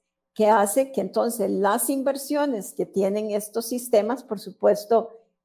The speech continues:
eh, reditúen menos. Y entonces tenemos todo este cúmulo de problemas que no solo son problemas en Costa Rica,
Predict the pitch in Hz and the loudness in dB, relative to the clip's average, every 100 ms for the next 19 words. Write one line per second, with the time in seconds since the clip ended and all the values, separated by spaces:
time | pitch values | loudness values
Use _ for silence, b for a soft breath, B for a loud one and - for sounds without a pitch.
0 | - 190 180 175 - 185 196 202 196 196 | 0 4 4 2 -4 -2 4 6 6 4
1 | 226 233 233 233 233 220 220 233 - 220 | 4 6 4 2 2 0 -4 -8 -2 -2
2 | 233 262 349 - 233 240 269 320 311 277 | 0 -4 -4 0 2 2 0 -4 -2 -2
3 | 294 330 - - 294 277 220 180 190 196 | -2 -4 -10 -8 -6 -2 -2 -2 -2 0
4 | 233 254 208 - 190 196 226 - 214 254 | 0 -2 -4 -4 -2 0 0 0 2 4
5 | 196 165 - 202 202 208 202 214 214 220 | 2 0 0 0 0 -2 2 2 2 -2
6 | 220 - _ _ _ 240 247 240 247 254 | -8 -16 _ _ _ 2 2 0 -2 0
7 | 240 240 233 220 220 | 0 0 -4 -6 -10